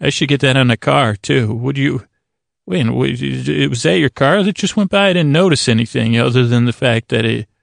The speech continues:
went around the block sixty different ways, forty thousand times. Oh, yeah, also, I was right at your house, then I went down to the river for, for a couple hours. But, yeah, that, well, that's 'cause my, I have a meander muff-, meanderware muffler on my car.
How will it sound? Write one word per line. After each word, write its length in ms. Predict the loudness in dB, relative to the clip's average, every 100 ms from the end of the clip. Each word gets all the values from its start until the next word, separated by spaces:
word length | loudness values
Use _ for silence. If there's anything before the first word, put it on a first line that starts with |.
| _ -4
went 160 | 0
around 240 | 2 4 2
the 60 |
block 400 | 0 0 0 -2
sixty 480 | -8 -6 -4 -2 -2
different 320 | -2 -4 -2
ways, 320 | 0 2 0 -2
forty 360 | -4 -2 0
thousand 500 | -2 -2 -2 -2 -4
times. 720 | -2 0 2 2 0 -4 -8 -12 _ _ _ _ _ _ _ -4
Oh, 100 | 0
yeah, 320 | 2 2 2
also, 540 | 2 0 2 2 2
I 140 | 2 0
was 280 | -2 -6 -4
right 260 | 0 2
at 140 | 2 2
your 80 | 2
house, 280 | 0 0
then 120 | 2 2
I 60 |
went 140 | 2 2
down 240 | 2 2
to 60 | 2
the 80 |
river 360 | 0 0 -2 -6
for, 340 | -4 -4 -4
for 180 | -6 -6
a 60 | -4
couple 340 | -4 -2 -2
hours. 540 | -2 0 -2 -2 -4 -4
But, 140 | 0
yeah, 220 | 2 2
that, 260 | 2 0 -2
well, 180 | -2 0
that's 220 | 0 0
'cause 140 | 0
my, 200 | 2 2 0
I 100 | -2
have 240 | 0 0
a 40 | 2
meander 400 | 2 4 4 2
muff-, 280 | 0 -2 -2
meanderware 560 | 0 2 2 2 4
muffler 600 | 2 0 -4 -6 -6 -8 _ _ _ _ _ _ _
on 200 | -2 0 2
my 160 | 0
car. 720 | -2 0 0 0 -2 -4 -8